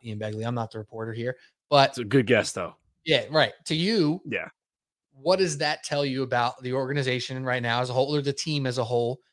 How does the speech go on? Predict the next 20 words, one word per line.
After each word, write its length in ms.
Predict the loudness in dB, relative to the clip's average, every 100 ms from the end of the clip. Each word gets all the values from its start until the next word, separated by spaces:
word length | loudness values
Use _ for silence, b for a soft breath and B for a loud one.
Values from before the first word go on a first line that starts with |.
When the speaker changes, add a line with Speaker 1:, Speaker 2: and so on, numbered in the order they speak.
| _ -6
Speaker 1:
and 520 | -4 -2 -4 -6 -12 _ _ _ _ _ _ _ _ _
maybe 340 | -4 0 0
how, 300 | 2 4 2
you 160 | 0 -4
know, 80 | -4
you 240 | 0 0
would 120 | 0
handle 320 | 0 -2 0
it 120 | -2 0
moving 220 | -2 0
forward, 280 | 6 6 6
how 60 |
you 140 | 4 2
think 140 | -2
they 100 | -4
should 120 | -4
handle 260 | -4 0 0
it 40 |
moving 240 | 0 -2 -2
forward? 260 | -4 -4